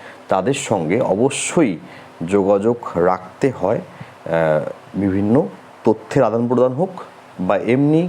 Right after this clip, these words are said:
কাজ চালানোর ক্ষেত্রেই হোক। খাদ্য ও সরবরাহ দপ্তর, যেমন মিড ডে মিল দেওয়া হয়, সেটা খাদ্য ও সরবরাহ দপ্তর হচ্ছে সেটাকে সরবরাহ করে থাকে।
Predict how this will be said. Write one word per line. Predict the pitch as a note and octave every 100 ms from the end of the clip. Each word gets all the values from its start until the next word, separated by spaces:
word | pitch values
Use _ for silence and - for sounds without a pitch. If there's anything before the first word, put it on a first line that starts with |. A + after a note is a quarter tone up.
| E3+
কাজ | F#2 F2+ - -
চালানোর | F#2 F2+ G#2
ক্ষেত্রেই | - F2 - F2+
হোক। | - C#2+ - - - - - -
খাদ্য | - C3+ B2+ C3+
ও | C#3 C3
সরবরাহ | C#3 B2+ C3+ C3
দপ্তর, | B2+ - D#3 G#3+ F3+ D#3 G2
যেমন | A2 A2+
মিড | A2 A#2 A#2+
ডে | D#3
মিল | F3+ C#3
দেওয়া | F2+ F2
হয়, | - C#3+ C4 - - - -
সেটা | - -
খাদ্য | C#3 - E2+ E2+
ও | A2+ G#2+
সরবরাহ | - F2 F2+
দপ্তর | F#2 F2+ - B2
হচ্ছে | A2
সেটাকে | - E2+ F#2 C#3
সরবরাহ | - E2+ F2 G2
করে | - C#3+
থাকে। | - F2 D2+